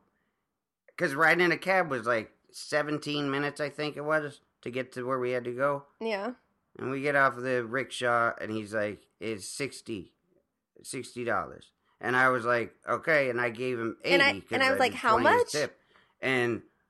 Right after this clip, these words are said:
Speaker 1: I handed him eighty, and then we, we started to walk away, and you're like, "How much did you <laughs> give him?"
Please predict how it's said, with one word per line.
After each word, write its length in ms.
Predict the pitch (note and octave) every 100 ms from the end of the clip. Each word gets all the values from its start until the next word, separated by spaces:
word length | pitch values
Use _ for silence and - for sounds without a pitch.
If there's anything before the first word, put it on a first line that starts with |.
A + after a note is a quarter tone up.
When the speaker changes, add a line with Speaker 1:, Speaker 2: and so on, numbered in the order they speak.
| _ _ _
Speaker 1:
I 120 | C3 C3 A#2+
handed 300 | D3 E3 E3
him 140 | D3
eighty, 420 | B2+ B2+ C3 C3 -
and 120 | A2+
then 160 | A2 G#2
we, 160 | A#2
we 200 | G#2 A#2
started 320 | - A#2 G2+
to 40 | G2+
walk 240 | C3 C3
away, 400 | B2+ A2+ A2 G#2 - _ _
and 500 | - A2 A2 G2+ G2 - _ _ _ _ _ _ _
you're 140 | B2+
like, 180 | A2 F#2 - -
"How 140 | C3
much 240 | F#3+ B3+ -
did 220 | F4+ E4+
you 120 | -
<laughs> 60 | -
give 200 | B3 B3+
him?" 240 | F4+ E4